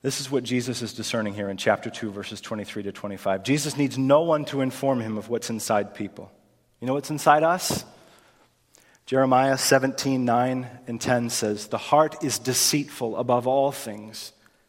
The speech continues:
and desperately sick. Who can understand it? I, the Lord, search the heart and test the mind." That's what's happening here in chapter two,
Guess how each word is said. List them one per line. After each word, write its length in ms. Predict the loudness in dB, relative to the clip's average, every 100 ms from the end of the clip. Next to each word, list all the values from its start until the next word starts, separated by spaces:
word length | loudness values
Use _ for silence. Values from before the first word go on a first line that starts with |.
| _ _ -6
and 220 | -6 2
desperately 640 | 2 2 -2 -6 -8 -6
sick. 400 | -10 -8 -8 -10 0
Who 180 | 0
can 200 | 4 2
understand 800 | 2 0 -2 -2 -2 -2 -2 -4
it? 180 | -8 -14 -18 -16 -16 -16 0
I, 360 | 6 6 6 4
the 120 | 0
Lord, 560 | 0 2 2 2 0 -2
search 440 | 0 0 0 -4
the 100 | -4
heart 500 | 4 6 6 2 -8 -14 -20 -6
and 160 | -4 0
test 340 | 0 0 -2
the 80 | 0
mind." 480 | 0 -2 -6 -14 -20 _ -20 -10
That's 260 | -8 -8 -8
what's 140 | -10
happening 380 | -8 -10 -10 -14
here 160 | -16 -18
in 80 | -6
chapter 340 | -2 -2 -4 -10
two, 240 | -8 -8